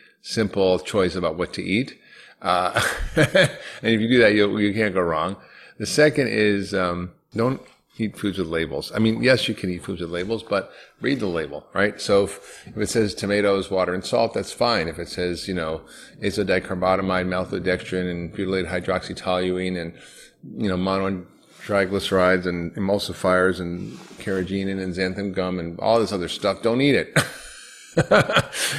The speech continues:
I mean, if you can't pronounce, if you wouldn't have the thing in your cupboard, right? If you wouldn't have, like, butylated hydroxytoluene you sprinkle on your salad dressing, then don't eat it. It's probably,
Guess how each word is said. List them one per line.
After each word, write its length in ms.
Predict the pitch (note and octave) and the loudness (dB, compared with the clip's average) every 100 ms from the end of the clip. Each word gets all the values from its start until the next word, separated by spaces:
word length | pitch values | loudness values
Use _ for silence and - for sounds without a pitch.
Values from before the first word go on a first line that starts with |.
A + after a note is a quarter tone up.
| D3 - | -8 0
I 100 | A2+ | 4
mean, 280 | A#2+ A2+ G#2+ - - - - | 6 4 0 -10 -10 -12 -10
if 140 | A2 - | -8 -8
you 60 | |
can't 240 | F#2 G#2 F2+ | 0 0 2
pronounce, 400 | F#2+ F#2+ G2 - | 4 4 2 0
if 120 | G#2 | 2
you 140 | B2 | 4
wouldn't 220 | C3+ D#3+ C#3 | 6 4 4
have 160 | B2+ | 2
the 60 | A2 | 0
thing 200 | A#2+ A2+ | 0 2
in 80 | G#2+ | 2
your 100 | F#2 | 2
cupboard, 380 | G2+ G2+ A#2+ | 2 4 6
right? 260 | A2 G#2 B2 | 6 4 4
If 140 | G#2+ G2 | -2 -4
you 100 | G2+ | -2
wouldn't 220 | G#2+ G#2+ | -2 -2
have, 240 | G2+ F#2+ | -2 0
like, 260 | F#2+ F2 - | 0 -2 -2
butylated 360 | G#2+ B2+ C3+ | -2 2 2
hydroxytoluene 1040 | B2 A#2 A#2 A#2 - A#2+ A#2 C#3+ D#3 G2 F2+ | 2 2 4 2 2 -4 0 2 2 0 -2
you 80 | F2+ | -6
sprinkle 340 | - G#2+ G#2 | -4 -4 0
on 100 | A2 | 0
your 120 | A2+ | 0
salad 380 | G2+ A#2 D2+ - | 0 2 2 2
dressing, 340 | F#2+ F#2 G#2 | 0 0 -4
then 100 | G#2 | -4
don't 200 | G#2+ B2 | -2 -2
eat 100 | D3 | 0
it. 80 | A#2+ | 0
It's 100 | F#2+ | -2
probably, 440 | - G2+ G#2 G#2+ | 0 2 2 0